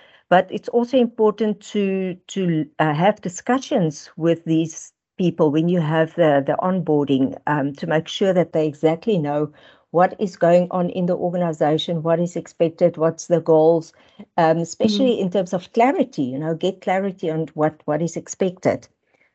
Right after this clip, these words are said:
Speaker 1: So, yeah, it's, it's not an easy task to, to, um, get people on board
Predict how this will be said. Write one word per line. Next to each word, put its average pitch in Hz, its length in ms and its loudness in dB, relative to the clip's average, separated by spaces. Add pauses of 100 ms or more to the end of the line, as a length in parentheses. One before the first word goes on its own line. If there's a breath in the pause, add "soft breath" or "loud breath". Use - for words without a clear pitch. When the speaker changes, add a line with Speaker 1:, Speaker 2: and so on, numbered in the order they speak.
Speaker 1:
So, 190 760 4
yeah, 190 360 4
it's, - 400 -8
it's - 300 -10
not 202 180 0
an 190 140 -6
easy 165 420 0
task 160 560 0
to, 143 360 -4 (200)
to, 147 400 -6
um, 139 300 -2
get 170 300 0
people 170 280 -4
on 147 160 -2
board 127 420 -2